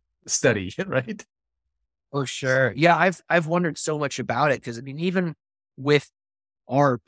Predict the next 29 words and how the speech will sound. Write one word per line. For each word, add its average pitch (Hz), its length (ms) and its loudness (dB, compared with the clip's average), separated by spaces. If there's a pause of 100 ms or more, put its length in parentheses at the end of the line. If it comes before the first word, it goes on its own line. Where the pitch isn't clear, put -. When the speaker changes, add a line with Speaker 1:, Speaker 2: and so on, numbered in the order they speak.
Speaker 2:
planet, 139 560 -2
right, 110 320 -8
and 110 300 -6 (100)
the 120 60 -12
different 123 320 -10
regions 139 400 -4
on 110 100 -6
the 107 60 -14
planet, 107 340 -8
right, 113 300 -2
there's 120 260 -2
the - 80 -10
Sasanian 117 840 -6
Empire 131 760 -8 (440)
and 139 200 -10
things 143 300 -6
like 147 200 -6
this, 147 380 -4
and 143 120 0
all 147 140 4
Speaker 1:
Mm-hmm. 98 160 -4
Speaker 2:
types 175 280 2
of 135 80 -12 (180)
really 151 420 0 (180)
powerful, 139 680 0 (400)
uh, 120 340 2 (220)
sort 214 220 2
of 180 160 2
Abrahamic 131 760 0